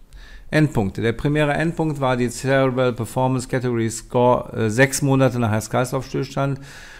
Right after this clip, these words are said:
Äh, C P C eins oder C P C zwei wurden als gutes neurologisches Ergebnis, äh, gekennzeichnet. Hier nochmal die einzelnen Kategorien von C P C eins wach, kann arbeiten, normales Leben, C P C zwei, mittelschwere zerebrale Einschränkungen,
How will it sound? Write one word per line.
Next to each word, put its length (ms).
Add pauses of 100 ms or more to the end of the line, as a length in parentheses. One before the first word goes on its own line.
(160)
Äh, 280
C 160
P 120
C 180
eins 300
oder 120
C 160
P 100
C 120
zwei 340
wurden 160
als 180
gutes 320
neurologisches 560
Ergebnis, 800
äh, 240
gekennzeichnet. 880
Hier 160
nochmal 420
die 120
einzelnen 340
Kategorien 560
von 200
C 140
P 140
C 160
eins 360
wach, 240
kann 200
arbeiten, 400
normales 480
Leben, 240
C 160
P 140
C 360
zwei, 480
mittelschwere 520
zerebrale 500
Einschränkungen, 500